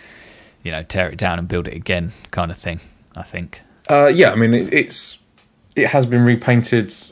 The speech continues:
Speaker 2: Uh, I'm not sure the last time it was repainted, obviously, but, um, it does need a lick of paint again. But it would certainly be the first on the chopping. Well, I'm not sure if it would be the first on the chopping block. It is the oldest there, but I'm not sure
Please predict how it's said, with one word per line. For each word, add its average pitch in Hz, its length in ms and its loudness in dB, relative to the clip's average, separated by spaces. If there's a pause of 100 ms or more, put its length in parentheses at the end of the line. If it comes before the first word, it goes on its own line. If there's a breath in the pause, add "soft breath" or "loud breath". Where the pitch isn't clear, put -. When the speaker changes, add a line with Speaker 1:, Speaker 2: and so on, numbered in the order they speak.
Speaker 2:
Uh, 113 300 0
I'm 117 100 2
not 110 120 0
sure 110 180 0
the 107 120 2
last 107 180 0
time 104 140 -2
it 90 80 0
was 101 100 -6
repainted, 101 400 -4
obviously, 104 380 -4
but, - 440 -4
um, 104 560 -4
it 107 180 -6
does 110 200 2
need 101 280 0
a - 80 -4
lick 104 180 -4
of 98 80 -8
paint 101 220 -4
again. 95 360 -2 (260)
But 101 200 -2
it 123 200 -4
would 110 200 0
certainly 104 340 -2
be 101 160 0
the 92 100 -4
first 104 480 0
on 107 100 -2
the 95 80 -2
chopping. - 420 -8
Well, 135 240 2
I'm 247 120 -2
not 247 100 0
sure 196 160 0
if 180 140 0
it - 60 -10
would 185 160 0
be 143 100 0
the 117 60 0
first 107 220 -2
on 95 60 -2
the 87 60 -6
chopping 98 220 -6
block. 90 200 -6
It - 60 -2
is 139 220 2
the 117 100 2
oldest 117 320 2
there, 113 280 6
but 90 140 0
I'm 104 80 0
not 120 140 0
sure 110 520 0